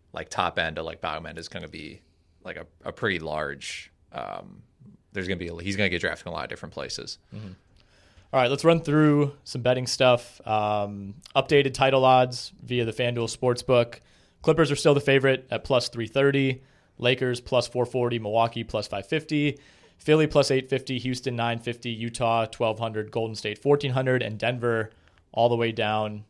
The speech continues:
Speaker 2: uh, at nineteen hundred. We've, we've discussed these kinda on and off since they came out after free agency. But, but based on this, I, I like Philly at plus eight fifty.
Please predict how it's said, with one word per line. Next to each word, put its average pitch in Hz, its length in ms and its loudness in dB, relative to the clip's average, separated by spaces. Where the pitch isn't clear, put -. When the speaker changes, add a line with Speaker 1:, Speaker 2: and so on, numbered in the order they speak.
Speaker 2:
uh, 104 280 -4
at 107 180 -4
nineteen 107 320 -6
hundred. 107 320 -4
We've, 120 220 -4
we've 151 120 0
discussed 143 320 2
these 131 160 -2
kinda 123 220 0
on 110 140 0
and 107 100 -2
off 107 300 2
since 117 180 -8
they 110 120 -6
came 107 220 -4
out 104 300 -2
after 110 220 -4
free 110 180 -6
agency. 110 600 -6
But, 113 320 2
but 113 140 -2
based 160 220 4
on 156 80 2
this, 151 120 2
I, 107 100 2
I 107 140 0
like 131 200 2
Philly 135 420 2
at 110 120 -6
plus 117 220 0
eight 117 180 -2
fifty. 113 460 -2